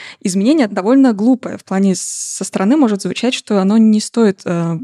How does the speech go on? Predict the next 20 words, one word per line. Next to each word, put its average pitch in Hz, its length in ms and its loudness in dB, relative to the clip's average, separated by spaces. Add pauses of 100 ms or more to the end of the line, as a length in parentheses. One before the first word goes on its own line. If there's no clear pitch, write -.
(600)
обсуждения 190 560 0
style 180 280 -2
queries, - 500 -2
э, 175 380 -4
в 190 60 -4
этом 180 180 -2
контексте. 180 560 -6 (400)
Но 190 60 -2
на 180 60 -6
самом 247 180 0
деле 240 160 2
проблема 220 360 0
есть. 190 380 0
По - 80 -6
какой-то 269 360 -2
причине 254 460 0
мы 208 200 2
используем 214 720 0 (120)
для 180 280 0
бордеров 208 600 0